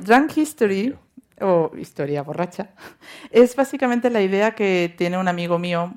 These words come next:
Speaker 1: muy buen amigo mío, que empieza y nace en internet y que ahora ya tiene su propio espacio en el canal Comedy Central,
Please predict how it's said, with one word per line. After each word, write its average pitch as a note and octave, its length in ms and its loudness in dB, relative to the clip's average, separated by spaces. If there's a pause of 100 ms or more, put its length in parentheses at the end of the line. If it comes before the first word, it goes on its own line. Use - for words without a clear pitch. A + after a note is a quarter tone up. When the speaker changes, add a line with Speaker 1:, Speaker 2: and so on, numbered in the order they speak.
(160)
Speaker 1:
muy F3+ 360 -8
buen F#3 160 -2
amigo E3+ 260 -4
mío, F3 300 -2
que F3+ 80 -6
empieza F3+ 480 -2
y E3+ 40 -6
nace F3 260 -4
en G3 40 -4
internet F#3+ 720 -4
y G3+ 120 -8
que G3 140 -2
ahora F#3 160 4
ya F3+ 180 2
tiene F3 220 -2
su F#3 140 -10
propio E3+ 260 -4
espacio F3 520 -2
en D#3+ 240 -2
el D3 140 -2
canal D#3 240 -4
Comedy D#3 280 -10
Central, C#3+ 500 -8